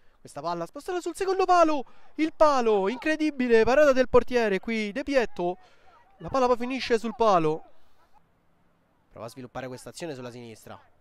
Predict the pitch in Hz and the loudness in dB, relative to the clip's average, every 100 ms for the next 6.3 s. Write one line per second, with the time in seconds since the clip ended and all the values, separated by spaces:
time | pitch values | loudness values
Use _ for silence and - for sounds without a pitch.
0 | _ _ - 117 117 117 123 127 120 127 | _ _ -16 -16 -14 -14 -10 -12 -10 -6
1 | 143 135 127 139 131 127 127 131 131 131 | -4 -4 -4 -4 -6 -10 -12 -10 -6 -6
2 | 127 123 120 123 123 - 156 156 143 139 | -6 -8 -10 -12 -14 -8 -6 -6 -8 -8
3 | 143 143 139 131 127 117 117 120 123 165 | -8 -8 -10 -10 -14 -14 -14 -14 -8 -8
4 | 156 147 143 127 120 - - - - - | -8 -8 -8 -8 -12 -16 -20 -20 -20 -8
5 | 156 165 165 160 151 160 151 139 147 139 | -6 -6 -8 -6 -6 -4 -8 -6 -6 -6
6 | 131 - 123 | -8 -10 -12